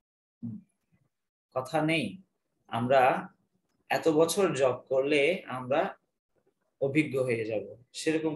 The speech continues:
কোথাও নেই। কিন্তু এটা নির্ভর করছে আমাদের প্রচেষ্টার উপর।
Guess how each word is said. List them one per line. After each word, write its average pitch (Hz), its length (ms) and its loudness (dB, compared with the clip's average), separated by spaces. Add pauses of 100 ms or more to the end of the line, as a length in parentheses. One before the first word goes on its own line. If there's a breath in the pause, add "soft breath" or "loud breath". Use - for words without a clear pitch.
কোথাও 120 300 -4 (120)
নেই। 101 120 -14 (2250)
কিন্তু 180 320 2
এটা 170 140 2 (100)
নির্ভর 131 280 2 (100)
করছে 151 320 2 (560)
আমাদের 117 340 -4 (100)
প্রচেষ্টার 104 520 -8 (100)
উপর। 143 220 -6